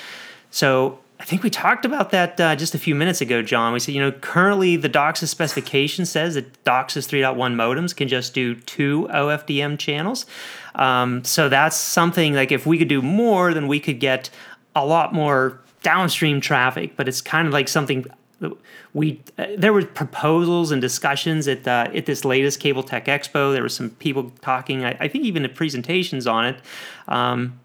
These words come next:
but it's, I, I don't, you know, I really don't know what, what's gonna happen in the industry. I, I don't know if you've heard any rumors, John, that people are actually, vendors are actually talking about adding this additional capability. You know if it's just rumors or if this is legit?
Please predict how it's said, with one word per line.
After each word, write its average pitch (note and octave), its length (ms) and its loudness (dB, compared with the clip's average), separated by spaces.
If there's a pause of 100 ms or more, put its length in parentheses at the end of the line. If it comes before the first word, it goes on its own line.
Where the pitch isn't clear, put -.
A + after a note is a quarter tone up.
(460)
but C#3 140 -2
it's, C#3 220 -2
I, - 200 -6
I - 200 -2
don't, E3 120 0
you D#3+ 100 -2
know, F#3 60 2
I E3+ 40 4
really F#3+ 280 2
don't F3+ 180 2
know D#3+ 140 2
what, D#3 440 -4
what's D3 180 0
gonna C3+ 180 0
happen C3+ 360 -2
in B2+ 100 -2
the B2 160 0
industry. C3 500 -4
I, C#3+ 280 0
I - 20 2
don't D3+ 120 2
know D3 80 2
if C#3 120 -2
you've C3+ 100 -4
heard C3 200 2
any B2+ 140 -2
rumors, A#2+ 440 -2
John, A#2 320 0
that A2+ 140 -10
people B2+ 200 -4
are A#2+ 60 2
actually, A#2+ 640 -2
vendors D3+ 420 2
are C3+ 60 2
actually C3 340 0
talking C#3 500 -4
about B2 280 0
adding B2+ 240 -2
this B2+ 160 -4
additional C3 340 -4
capability. B2+ 720 -2 (360)
You D3 80 2
know D3+ 60 2
if D3+ 60 2
it's C#3 100 0
just C#3 180 -4
rumors F3+ 420 2
or C3+ 260 0
if A#2+ 140 -6
this C3+ 180 -4
is A#2+ 100 -4
legit? B2 400 -4